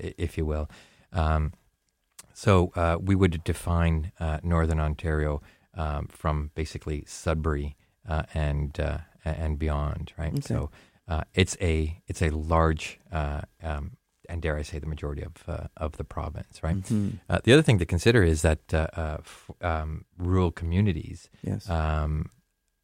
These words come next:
Speaker 1: on average pay about forty-five percent more, uh, for the access that they do get, uh, than, uh, um, urban-centric, uh, communities. So there's a number of challenges, right? Uh, one is, uh, you know,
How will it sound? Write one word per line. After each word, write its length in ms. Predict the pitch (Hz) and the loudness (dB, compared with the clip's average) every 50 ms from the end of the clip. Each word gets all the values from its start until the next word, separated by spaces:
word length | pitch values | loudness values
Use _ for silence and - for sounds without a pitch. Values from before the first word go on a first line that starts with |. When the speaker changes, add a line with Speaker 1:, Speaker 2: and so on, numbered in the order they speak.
| _ - | _ 2
Speaker 1:
on 140 | 90 87 82 | 4 4 6
average 340 | 82 90 90 85 80 - - | 6 4 4 2 0 -2 -2
pay 200 | - 85 80 80 | 0 0 0 0
about 280 | 78 80 80 - - | 0 0 -2 -4 -4
forty-five 680 | - - - - 90 90 87 85 - - 82 82 80 - | -8 -8 -2 2 4 4 4 4 2 0 0 0 0 0
percent 440 | - 80 - - 87 82 76 - - | -2 -2 0 0 0 0 0 -2 -6
more, 680 | - 85 80 85 87 92 104 104 82 80 - - - - - - _ _ _ _ _ _ | -4 -2 2 4 6 6 6 4 2 0 -4 -6 -8 -10 -14 -20 _ _ _ _ _ _
uh, 180 | - 82 80 80 - | -2 0 0 -2 -2
for 240 | - - - 90 82 | -2 0 2 4 4
the 120 | 82 80 | 4 4
access 480 | 80 78 76 - - - 80 76 - - _ - | 4 2 0 -2 -4 -4 -6 -6 -6 -8 _ -4
that 140 | 85 82 - - | -4 -4 -4 -4
they 140 | 80 82 78 | -4 -2 -2
do 280 | 78 82 - 131 175 | 0 4 6 8 8
get, 440 | 160 120 - - - - - - - _ _ _ _ _ _ _ _ | 6 4 0 -4 -6 -10 -14 -18 -18 _ _ _ _ _ _ _ _
uh, 220 | 85 82 78 80 - - | -2 -2 0 -2 -4 -6
than, 540 | 82 80 82 85 80 80 78 78 78 78 78 | -6 -2 0 0 2 2 2 0 0 0 0
uh, 320 | 76 78 78 78 78 - - - | 0 0 0 -2 -4 -6 -6 -4
um, 400 | 82 78 78 78 76 76 76 78 - - | -2 -2 0 0 -2 -2 -4 -6 -4 -2
urban-centric, 800 | 87 85 80 85 80 78 - - 78 73 - 82 - - - - - - | -2 0 0 0 0 -2 -4 -8 -10 -10 -10 -12 -12 -12 -16 -20 -14 -10
uh, 200 | 82 78 76 78 78 - | -8 -8 -8 -8 -12 -10
communities. 400 | - 87 85 78 73 73 76 - | -6 -4 -4 -4 -4 -6 -6 -6
So 140 | - 85 80 - - - - _ _ | -6 -6 -6 -8 -12 -20 -20 _ _
there's 140 | - 131 127 | 6 8 8
a 60 | 139 | 10
number 240 | 135 139 143 143 110 | 10 10 10 10 8
of 80 | 85 80 | 8 6
challenges, 680 | - - 80 78 78 78 78 78 82 85 85 - - - - | 2 0 -2 -2 -2 -4 -6 -8 -8 -10 -10 -12 -14 -12 -4
right? 240 | 92 87 87 98 - - - - _ - - _ _ - | 0 2 2 2 0 -2 -8 -20 _ -20 -20 _ _ -4
Uh, 240 | 87 85 82 82 78 - - | -2 0 0 0 -2 -4 -6
one 240 | - 90 92 92 92 | 0 4 6 6 8
is, 360 | 85 85 80 80 80 - - - | 6 6 4 2 -2 -6 -4 -2
uh, 200 | 90 82 80 - - _ _ | 0 0 0 0 -4 _ _
you 100 | - 87 | -6 -4
know, 160 | 80 73 80 | -4 -4 -6